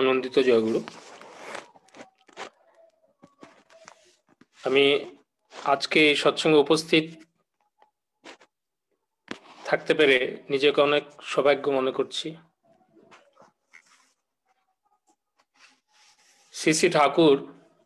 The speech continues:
চেয়েছেন যে আমরা প্রত্যেকটি মানুষ যাতে সবসময়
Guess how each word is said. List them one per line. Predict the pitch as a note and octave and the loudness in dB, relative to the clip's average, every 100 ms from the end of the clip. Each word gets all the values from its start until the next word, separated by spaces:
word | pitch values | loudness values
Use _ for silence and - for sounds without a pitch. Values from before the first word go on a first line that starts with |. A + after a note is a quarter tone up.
| _ _ _ _ _ _ _ _ _ - - - _ _ _ _ - - _ - _ _ - - | _ _ _ _ _ _ _ _ _ -18 -18 -20 _ _ _ _ -20 -20 _ -20 _ _ -12 0
চেয়েছেন | E3 E3+ E3 D#3+ | 2 4 2 4
যে | D#3 D3 | 4 2
আমরা | E3+ E3+ | 2 0
প্রত্যেকটি | E3 D#3+ F#3 F#3 G3 | -2 -2 -4 -2 0
মানুষ | D#3 D3 D#3+ C#3+ D#3+ - - - _ _ - - _ _ _ _ _ _ _ _ _ - | 2 2 2 0 -2 -4 -8 -12 _ _ -20 -20 _ _ _ _ _ _ _ _ _ -2
যাতে | D3+ C#3+ C#3+ C3 | 0 2 2 2
সবসময় | F3 D#3+ - D#3+ D3+ C3+ | -2 -4 -4 0 2 0